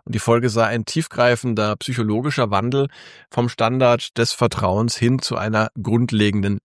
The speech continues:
Skepsis. Ja, und hier sei die notwendige Konsequenz die Entwicklung von Strategien durch die Plattform, die über das bloße Kennzeichnen von K I hinausgehen. Es werde notwendig sein, echte Medien aktiv zu verifizieren,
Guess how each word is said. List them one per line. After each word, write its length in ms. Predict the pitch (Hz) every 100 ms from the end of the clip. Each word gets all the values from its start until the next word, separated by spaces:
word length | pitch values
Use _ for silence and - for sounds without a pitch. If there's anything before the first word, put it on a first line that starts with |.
| -
Skepsis. 640 | - 107 - - 101 - - _ _ - - - -
Ja, 80 | 117
und 140 | 113
hier 420 | - 151 202 226 - - _ _ -
sei 540 | 113 113 120 123 135 120
die 260 | 120 117 -
notwendige 760 | 110 143 - 147 139 131 113
Konsequenz 960 | - - 120 110 - - 104 143 214 -
die 140 | -
Entwicklung 440 | 104 117 120 151 131
von 180 | 113
Strategien 800 | - - 101 101 - 127 151 175 170 - - _
durch 220 | 139 208
die 140 | - 214
Plattform, 640 | 156 151 - 151 151 156
die 140 | 131 -
über 180 | 120
das 160 | 117 -
bloße 320 | - 113 123
Kennzeichnen 600 | - 131 180 143 131 127
von 160 | 117 113
K 120 | 104
I 160 | 78 101
hinausgehen. 640 | 101 107 170 - 156 156 - - - - -
Es 140 | 107
werde 140 | 117
notwendig 460 | 113 113 160 131 120
sein, 240 | 113 107 -
echte 320 | - 147 127
Medien 340 | 120 117 117 -
aktiv 400 | 131 - 139 -
zu 120 | 117
verifizieren, 800 | 110 104 98 - 151 151 151